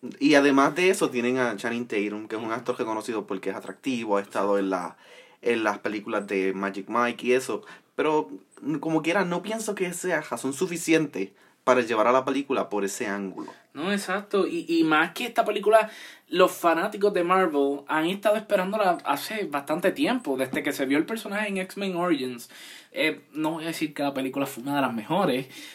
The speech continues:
Speaker 2: pero el personaje causó intriga en, en la audiencia y querían ver más de este personaje. Y el hecho de que hagan esto, de que lo lleven por un lado romántico, sexy,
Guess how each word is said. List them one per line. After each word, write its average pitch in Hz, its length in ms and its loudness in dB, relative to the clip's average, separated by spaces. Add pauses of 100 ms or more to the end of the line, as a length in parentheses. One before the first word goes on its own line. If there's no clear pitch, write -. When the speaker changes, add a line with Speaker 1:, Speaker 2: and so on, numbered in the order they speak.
(120)
Speaker 2:
pero 185 240 8
el 190 120 4
personaje 190 580 4
causó 185 840 4
intriga 196 560 2
en, 147 220 -2
en 135 720 0
la 131 60 6
audiencia 135 600 2
y 135 100 2
querían 147 360 2
ver 214 160 2
más 208 220 2
de 294 80 2
este 180 160 -2
personaje. 101 580 -8 (520)
Y 208 180 0
el 208 140 6
hecho 202 320 4
de 262 160 4
que 196 560 0
hagan 214 380 2
esto, 214 420 -4
de 185 80 -2
que 175 100 -2
lo 170 60 2
lleven 160 340 0
por 185 160 0
un 180 460 0
lado 165 440 4
romántico, 147 920 0
sexy, 139 760 2